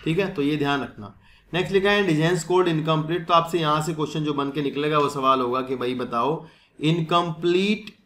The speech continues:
digestive system इनमें से किस में होता है। तो इनकम्प्लीट डाइजेस्टिव system आपका किस में होता है? platyhelminthes में होता है, उसमें जिसमें कि body में anus या mouth एक ही होता है, ठीक है। यानी complete डाइजेस्टिव system वो होता है जिसमें दो opening होती है, mouth और anus।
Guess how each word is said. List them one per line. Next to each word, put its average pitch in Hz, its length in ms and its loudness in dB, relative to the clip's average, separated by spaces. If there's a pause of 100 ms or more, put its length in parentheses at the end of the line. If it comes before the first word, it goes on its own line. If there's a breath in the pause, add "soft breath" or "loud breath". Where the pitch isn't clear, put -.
(320)
digestive 160 720 2
system 139 580 -4 (540)
इनमें 180 380 2
से 180 180 4
किस 165 260 -6
में 147 120 -2
होता 113 380 -6
है। 107 80 -12
तो 151 60 -2
इनकम्प्लीट 170 440 0
डाइजेस्टिव 170 340 0
system 160 340 -2
आपका 156 240 0
किस 151 180 -6
में 165 100 -2
होता 147 220 0
है? 160 60 -2
platyhelminthes 143 760 0
में 147 120 -2
होता 123 260 -4
है, - 180 -12 (480 loud breath)
उसमें 160 340 -2
जिसमें 151 300 -4
कि 165 80 0
body 139 260 2
में 165 120 0
anus 143 360 -2
या 143 80 -2
mouth 147 300 -2
एक 139 220 -2
ही 139 60 -4
होता 110 300 -6
है, - 160 -14
ठीक 156 160 -2
है। - 60 -2 (400 loud breath)
यानी 190 140 2
complete 208 400 4
डाइजेस्टिव 202 360 2
system 185 300 0
वो 185 140 2
होता 156 200 2
है 160 60 0
जिसमें 165 180 -4
दो 156 160 0
opening 160 260 0
होती 139 220 -2
है, 165 80 0
mouth 131 320 0
और 156 140 0
anus। 113 280 -6